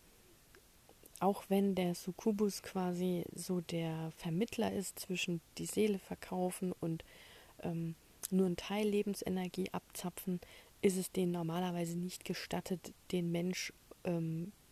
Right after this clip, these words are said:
vollständig auszusaugen und dadurch dann zu töten, weil das kann natürlich auch passieren, wenn man dem die ganze Lebensenergie absaugt,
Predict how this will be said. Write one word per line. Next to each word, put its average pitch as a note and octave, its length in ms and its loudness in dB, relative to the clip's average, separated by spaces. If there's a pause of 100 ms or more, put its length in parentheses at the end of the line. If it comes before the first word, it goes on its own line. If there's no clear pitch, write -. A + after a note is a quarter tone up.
vollständig E3+ 760 0
auszusaugen E3 840 0
und E3+ 360 -2
dadurch D#3+ 320 0
dann - 160 -4
zu - 140 -10
töten, F#3+ 460 6
weil E3 140 -2 (360)
das - 160 -4
kann F#3 120 4
natürlich F3+ 320 2
auch E3+ 160 2
passieren, D#3 360 0
wenn D#3 120 2
man D#3 140 0
dem D#3 160 2
die E3 100 -4
ganze D#3+ 300 0
Lebensenergie F3+ 680 2
absaugt, - 520 -2